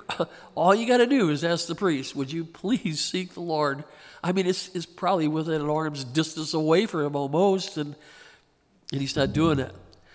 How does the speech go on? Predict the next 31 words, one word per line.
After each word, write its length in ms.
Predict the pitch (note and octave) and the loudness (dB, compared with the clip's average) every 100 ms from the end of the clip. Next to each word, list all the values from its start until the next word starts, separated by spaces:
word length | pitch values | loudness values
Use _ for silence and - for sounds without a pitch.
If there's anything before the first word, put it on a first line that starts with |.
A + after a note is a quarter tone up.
| - - | -20 -2
But, 160 | D3 | 0
but 160 | E3 D#3+ | 2 4
could 80 | A3 | 4
he 60 | |
have 60 | A3 | 4
been 120 | E3+ | 2
saying, 320 | - F#3 E3+ | 4 4 4
"David, 300 | D3+ E3+ E3 | 4 2 2
seek 240 | - G#3+ F#3+ | 0 -2 0
me 100 | F3+ | -4
for 200 | - D3 | -2 0
answers, 400 | D3+ D3 C3+ - | 0 -2 -6 -6
and 100 | D#3 | -2
I'll 120 | F3+ | 0
tell 280 | E3+ - G3 | 0 0 0
you 120 | F3+ | 0
the 80 | D3 | -2
best 400 | B2 E3+ G3 - | 0 0 0 0
way 140 | G#3+ | 0
to 80 | G#3 | 0
go 460 | E3 D3 D3 D3+ D3+ - - - | 0 2 2 0 -4 -20 -20 -12
and 80 | C#3+ | -4
the 80 | C3+ | -4
best 460 | A#2+ E3 D#3+ - | 0 0 0 -4
way 260 | D#3 D3+ C#3+ | -4 -4 -4
to 140 | - | -8
do 220 | C3 B2+ A#2+ | -8 -6 -6
things"? 580 | - - - - - - _ _ _ - - - - - _ | -10 -16 -14 -14 -14 -16 _ _ _ -20 -20 -20 -20 -20 _
You 60 | E3 | 6
know, 80 | |
I, 100 | D#3+ | 6